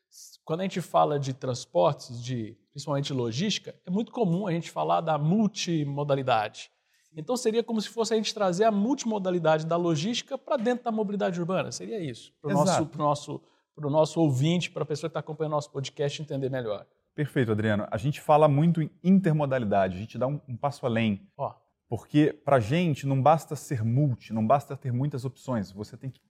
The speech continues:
Speaker 2: combinar essas opções pensando sempre em como a pessoa vai se beneficiar disso, né?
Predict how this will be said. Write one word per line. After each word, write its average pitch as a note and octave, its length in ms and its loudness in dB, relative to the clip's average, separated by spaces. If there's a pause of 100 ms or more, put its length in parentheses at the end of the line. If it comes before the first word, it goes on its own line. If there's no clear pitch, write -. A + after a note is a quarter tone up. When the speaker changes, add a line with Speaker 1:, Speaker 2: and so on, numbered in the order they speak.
Speaker 2:
combinar C#3 720 2
essas G#2+ 240 -12
opções A#2+ 720 -8 (340)
pensando C#3+ 420 -2
sempre F3 520 -2
em D3+ 100 -2
como G#3 540 2
a - 80 0
pessoa D#3+ 560 0
vai D3+ 100 0
se D3 100 -6
beneficiar C#3 480 -4
disso, F2+ 300 -8 (640)
né? F#2 220 -8